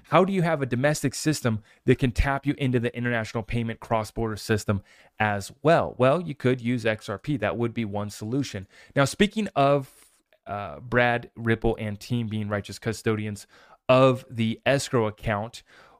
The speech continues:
we got one billion X R P unlocked as every month, uh, gets unlocked here. Ripple wires billions of X R P. Here's how many tokens locked back in escrow. Possible reason.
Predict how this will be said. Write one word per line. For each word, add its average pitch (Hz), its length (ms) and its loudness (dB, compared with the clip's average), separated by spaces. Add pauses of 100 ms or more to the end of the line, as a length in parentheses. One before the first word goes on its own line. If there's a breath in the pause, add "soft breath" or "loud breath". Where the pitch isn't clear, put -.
we 123 360 4
got 117 320 2
one 123 160 2
billion 156 360 4
X 170 220 -6
R 180 80 0
P 160 340 -2
unlocked 127 540 -2
as 117 260 -2
every 120 240 -4
month, 113 300 -6
uh, 107 300 -8
gets 110 240 -2
unlocked 107 380 -4
here. 113 240 0 (420 loud breath)
Ripple 156 240 6
wires 143 280 6
billions 165 400 4
of 151 120 0
X 147 180 0
R 131 80 0
P. 135 460 0
Here's 151 240 2
how 151 80 0
many 139 140 -4
tokens 123 400 -2
locked 117 260 0
back 110 260 2
in 110 280 -8
escrow. 139 540 0 (360 soft breath)
Possible 120 560 0
reason. 104 640 -2